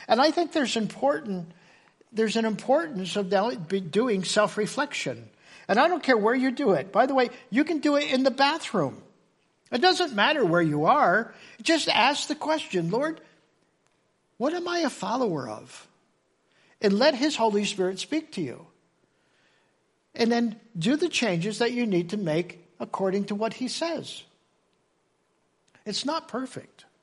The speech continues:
So when I think about communion, I think about what Paul says in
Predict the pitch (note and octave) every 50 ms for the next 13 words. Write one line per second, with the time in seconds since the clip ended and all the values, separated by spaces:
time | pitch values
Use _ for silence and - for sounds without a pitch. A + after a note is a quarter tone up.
0 | _ _ _ _ _ _ _ _ _ _ _ _ _ _ _ - - - - _
1 | - - - A#3+ A#3 G#3 G#3+ - - - _ _ _ _ _ _ _ _ _ _
2 | _ _ _ _ _ _ _ _ _ _ _ _ _ _ _ _ _ _ _ _
3 | _ - B3 B3 C4 B3+ B3 A#3 A3+ - D#4+ F4+ E4 E4+ D4 A#3 F#3 F3+ F3 -
4 | F3 F3 F3 F#3+ C4 E4 E4 C4 G3 E3 E3 E3+ F3+ - B3+ C#4 C4 C4+ B3+ G3+
5 | G3+ F#3 E3+ E3 E3 - - - - _ _ _ _ _ _ _ _ _ A#3 A#3+
6 | G#3 A3+ A#3 A3 A3+ - - G#3+ A#3 C#4 E4 D#4+ - - - F#3 D#3+ D#3 E3+ E3
7 | E3 - - G3 F#3+ F#3+ F#3+ F#3 F#3+ G#3